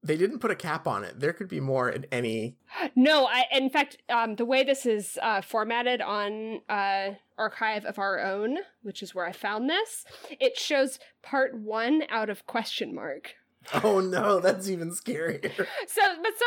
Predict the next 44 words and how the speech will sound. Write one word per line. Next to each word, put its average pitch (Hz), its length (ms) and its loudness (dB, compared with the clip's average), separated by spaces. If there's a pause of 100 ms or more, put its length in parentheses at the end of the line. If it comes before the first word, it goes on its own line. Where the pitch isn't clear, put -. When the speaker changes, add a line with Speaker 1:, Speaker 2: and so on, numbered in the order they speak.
Speaker 2:
far 440 180 4
there 320 140 4
are 294 40 4
only 285 180 4
two, 240 280 2
and 247 140 2
this 370 160 0
is 427 120 0
the 349 80 0
first 247 300 0
one, 214 340 -2
um, 202 340 -2
and 226 120 0
it's 233 160 -2
titled 302 380 -2
"She - 160 -4
Will 233 160 0
Be 214 160 -4
Loved." 190 380 -2
I 208 160 -2
trust 233 320 -4
that 170 80 -8
you 202 100 -4
are 202 80 -6
familiar. 190 680 -6 (500)
Speaker 1:
Uh, 127 40 0
of 110 600 2
course, - 400 -6
yes. - 400 -6 (500)
Speaker 2:
Uh, 214 320 0 (380)
<laughs> - 640 -2
the 294 140 0
summary 392 560 2
of 226 120 -2
this 226 220 -4
one 208 220 -2
is, 196 580 -4 (1000)
"He 311 160 2
walks 277 440 0
around 269 320 2
the 269 80 2
castle 214 560 -6
every 202 320 -2
night. 185 420 -6